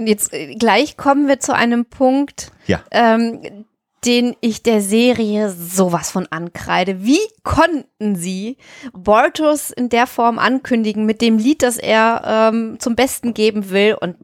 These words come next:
Speaker 1: dann, bevor es losgeht, einfach abbrechen? Das ist natürlich, äh, gewollt und Absicht,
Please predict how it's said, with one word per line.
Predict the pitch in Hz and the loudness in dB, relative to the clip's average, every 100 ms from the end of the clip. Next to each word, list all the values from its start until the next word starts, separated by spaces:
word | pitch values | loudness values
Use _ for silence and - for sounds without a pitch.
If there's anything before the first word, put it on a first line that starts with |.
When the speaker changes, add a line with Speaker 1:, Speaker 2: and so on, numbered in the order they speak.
| _ | _
Speaker 1:
dann, | 202 214 247 247 | 0 0 2 0
bevor | 220 - 208 | -2 0 0
es | 208 | 0
losgeht, | 202 202 214 - 220 202 - | -4 -6 -8 -6 -2 -2 -2
einfach | 190 190 196 - | -6 -6 -8 -10
abbrechen? | 180 - 170 170 | -12 -10 -10 -8
Das | 180 | -8
ist | 208 233 | -4 -2
natürlich, | 208 - 233 214 214 | 0 0 0 -2 -6
äh, | - | -10
gewollt | 220 214 202 208 277 311 | -8 -4 2 4 4 2
und | 208 220 | -4 0
Absicht, | - - - 330 - | -2 -2 -4 -4 -4